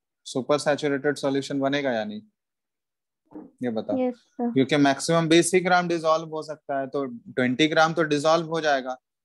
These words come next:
Speaker 1: बाकी other जो ट्वेंटी ग्राम तुम extra add कर दिए हो, वो ट्वेंटी ग्राम क्या होगा, उस हंड्रेड एम एल solution में dissolve हो पाएगा क्या हंड्रेड एम एल water में? नहीं हो पाएगा, क्योंकि हंड्रेड एम एल water में maximum बीस ही ग्राम dissolve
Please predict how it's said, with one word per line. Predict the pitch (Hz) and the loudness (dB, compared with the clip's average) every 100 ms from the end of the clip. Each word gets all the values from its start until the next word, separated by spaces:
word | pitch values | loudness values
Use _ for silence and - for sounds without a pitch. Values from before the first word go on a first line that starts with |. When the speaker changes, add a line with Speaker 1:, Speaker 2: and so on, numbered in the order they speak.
| _ | _
Speaker 1:
बाकी | 120 123 127 - 170 - | -6 -4 -4 -6 -8 -2
other | 143 135 165 | -2 0 -2
जो | 165 180 | -2 -4
ट्वेंटी | 175 156 151 160 | -4 -4 -4 -2
ग्राम | 165 160 | -2 -4
तुम | 160 151 | -6 -8
extra | 135 - - 160 | -8 -10 0 4
add | 151 147 | 4 2
कर | 147 139 | -2 -4
दिए | 131 131 127 | -2 -4 -4
हो, | 131 | -6
वो | 135 | -6
ट्वेंटी | 139 143 143 147 | -4 -4 -2 -2
ग्राम | 151 151 | -2 -2
क्या | 156 143 | 0 0
होगा, | 127 127 | 0 -2
उस | 135 131 | -4 -8
हंड्रेड | 127 135 143 | -4 0 0
एम | 143 147 | 0 -4
एल | 143 | -6
solution | - 139 135 139 143 | -8 -8 -8 -10 -8
में | 143 | -4
dissolve | - 139 139 139 | 0 2 2 2
हो | 143 | 0
पाएगा | 160 170 156 | 2 2 2
क्या | 113 117 | -4 -6
हंड्रेड | 120 123 127 | -6 -4 -2
एम | 127 127 | -2 -2
एल | |
water | 123 117 113 - | -2 -4 -8 -14
में? | _ _ _ _ _ 143 | _ _ _ _ _ 0
नहीं | 170 | 2
हो | 175 | 2
पाएगा, | 156 147 139 | 4 2 0
क्योंकि | 147 139 143 | -6 -10 -6
हंड्रेड | 131 135 156 | -4 -2 0
एम | 160 165 | -2 -2
एल | 156 | -2
water | 147 160 156 | -2 -4 -6
में | 160 | -6
maximum | 143 135 - 160 156 | -6 -6 -8 -8 0
बीस | 156 135 | 0 4
ही | 170 | 2
ग्राम | 165 160 156 | 4 2 2
dissolve | 143 147 151 | 0 0 -2